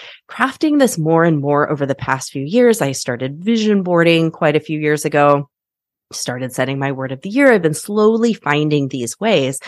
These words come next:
And this year, I feel like it has culminated to a point where I'm like, "Hey,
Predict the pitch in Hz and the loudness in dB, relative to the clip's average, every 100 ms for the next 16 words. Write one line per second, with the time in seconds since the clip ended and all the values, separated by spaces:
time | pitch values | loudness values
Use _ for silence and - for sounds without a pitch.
0 | - - - 151 147 190 226 185 143 135 | -18 -20 -2 0 2 2 0 0 0 0
1 | 143 135 131 131 131 - - 185 202 175 | 2 2 0 -4 -6 -10 -2 2 4 2
2 | 131 127 131 135 113 147 139 131 127 135 | 2 0 -2 -8 -4 -2 -2 -4 -6 -2
3 | 131 - - - _ _ - 269 175 - | -4 -6 -20 -20 _ _ -2 0 0 -2